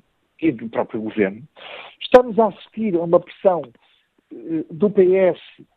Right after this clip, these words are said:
e do próprio Primeiro-Ministro sobre o Conselho das Finanças Públicas e Teodoro Cardoso. São dois,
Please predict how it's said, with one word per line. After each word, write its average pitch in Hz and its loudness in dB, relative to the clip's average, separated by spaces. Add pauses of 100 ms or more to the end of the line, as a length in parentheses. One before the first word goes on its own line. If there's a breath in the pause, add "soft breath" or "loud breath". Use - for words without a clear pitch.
(140)
e 220 0
do 180 0
próprio - -16
Primeiro-Ministro 160 -6
sobre 147 -4
o - -12
Conselho 160 0
das 147 0
Finanças 131 -8
Públicas 131 -4
e 120 -14
Teodoro 113 2
Cardoso. 104 -4 (420 loud breath)
São 175 8
dois, 175 6